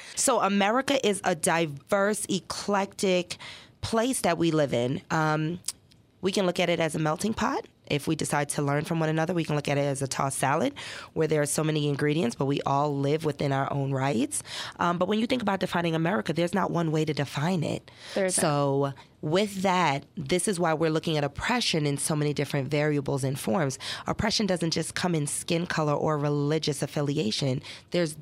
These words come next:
Speaker 1: many different ways that people are oppressed on a daily basis. So what we wanna do is help define America through the small, intricate oppressions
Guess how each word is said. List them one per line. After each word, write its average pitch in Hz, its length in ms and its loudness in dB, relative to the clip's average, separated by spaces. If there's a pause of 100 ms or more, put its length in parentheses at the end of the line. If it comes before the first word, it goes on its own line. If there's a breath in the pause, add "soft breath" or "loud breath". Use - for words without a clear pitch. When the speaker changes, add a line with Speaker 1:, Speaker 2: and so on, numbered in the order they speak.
Speaker 1:
many 180 500 2
different 160 320 0
ways 180 260 0
that 151 120 -2
people 175 240 -2
are 143 100 2
oppressed 143 320 -2
on 147 100 -2
a 131 40 -2
daily 135 460 -2
basis. 240 640 -4 (400 loud breath)
So 196 160 0
what 170 160 2
we 190 120 0
wanna 226 220 2
do 160 180 2
is 139 120 0
help - 300 -2 (120)
define 165 460 0
America 151 480 0
through 165 320 0
the 147 160 0
small, 170 720 0
intricate 254 640 -2 (100)
oppressions 277 680 -2